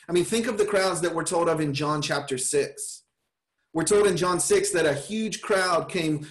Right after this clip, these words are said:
looking for Jesus, and, and they came looking for him because earlier he had multiplied some fish and some bread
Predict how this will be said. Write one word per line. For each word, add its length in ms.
looking 380
for 160
Jesus, 680
and, 140
and 180
they 140
came 220
looking 300
for 140
him 160
because 400
earlier 500
he 180
had 180
multiplied 760
some 200
fish 440
and 140
some 160
bread 420